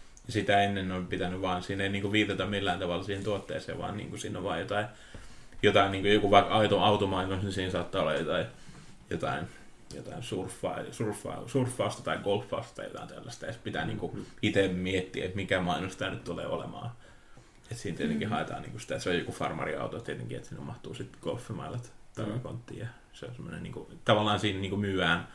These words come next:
Speaker 1: enemmän sitä elämäntyyliä kuin sitä tuotetta itse itteensä.
Speaker 2: Mm.
Speaker 3: Mm.
Speaker 2: Niin, ja ominaisuutta. Et tähän mahtuu vaikka golfmailat, ja sitten, no mahtuu siihen sohva. No,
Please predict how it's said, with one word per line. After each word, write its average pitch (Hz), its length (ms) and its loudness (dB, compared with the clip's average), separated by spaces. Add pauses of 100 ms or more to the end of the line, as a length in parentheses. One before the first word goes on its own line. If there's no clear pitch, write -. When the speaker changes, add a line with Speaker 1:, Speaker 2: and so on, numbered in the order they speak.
(680)
Speaker 1:
enemmän 95 360 6
sitä 90 220 2
elämäntyyliä 69 760 0
kuin - 140 -14
sitä - 160 -10
tuotetta - 500 -8
itse - 180 -10 (120)
itteensä. - 520 -10
Speaker 2:
Mm. 127 120 -2 (160)
Speaker 3:
Mm. 202 100 -10 (380)
Speaker 2:
Niin, 127 160 4
ja 110 120 -2 (280)
ominaisuutta. 107 760 -4 (280)
Et - 160 -14
tähän 143 220 0
mahtuu 117 500 0
vaikka 139 220 -2
golfmailat, 117 720 -2 (240)
ja - 60 -10
sitten, - 220 -6
no 117 100 -2
mahtuu 123 240 2
siihen - 280 -2
sohva. - 420 -2 (200)
No, - 220 -2